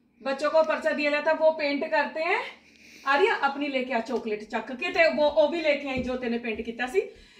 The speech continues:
मैं आपको दिखाती हूँ। तो इसने ना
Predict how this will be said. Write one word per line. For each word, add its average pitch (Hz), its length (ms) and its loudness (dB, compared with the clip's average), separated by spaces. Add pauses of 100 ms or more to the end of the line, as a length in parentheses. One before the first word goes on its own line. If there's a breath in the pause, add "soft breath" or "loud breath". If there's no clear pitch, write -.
(120 loud breath)
मैं 285 640 4
आपको 254 360 0
दिखाती 247 420 -4
हूँ। 453 280 -2 (240 soft breath)
तो 311 240 6
इसने 311 400 -2
ना 392 400 -2